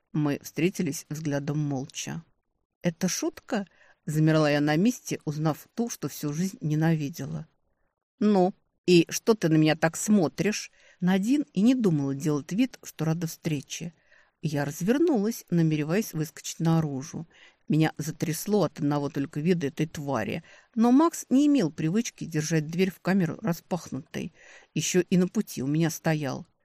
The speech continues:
«Что за дешёвые розыгрыши?» выпустила я на него свою злость. «Это не она!» «Ритана, может, ты сама расскажешь?» великодушно предложила Смодей,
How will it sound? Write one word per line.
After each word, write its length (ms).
«Что 420
за 160
дешёвые 520
розыгрыши?» 800
выпустила 500
я 220
на 100
него 340
свою 320
злость. 500
«Это 340
не 160
она!» 480
«Ритана, 600
может, 420
ты 280
сама 320
расскажешь?» 680
великодушно 720
предложила 560
Смодей, 540